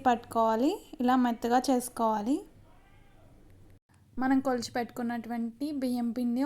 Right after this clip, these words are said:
ఒక గిన్నెలో వేసుకుని అందులో ఒక చెంబుడు నీళ్లు పోసుకుని ఉండలు లేకుండా మొత్తం కలుపుకోవాలి ఒకసారి.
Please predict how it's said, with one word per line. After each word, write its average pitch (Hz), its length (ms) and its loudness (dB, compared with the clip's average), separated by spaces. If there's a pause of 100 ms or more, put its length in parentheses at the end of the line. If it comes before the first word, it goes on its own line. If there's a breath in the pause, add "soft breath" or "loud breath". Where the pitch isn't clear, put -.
ఒక 277 100 -6
గిన్నెలో 226 500 -2
వేసుకుని 247 640 -4 (680)
అందులో 254 380 2
ఒక 285 80 -2 (200)
చెంబుడు 233 340 2 (120)
నీళ్లు 233 240 0 (120)
పోసుకుని 254 440 -4 (440)
ఉండలు 240 360 2
లేకుండా 226 480 -2 (540)
మొత్తం 254 440 -4
కలుపుకోవాలి 220 720 -4
ఒకసారి. 220 600 -8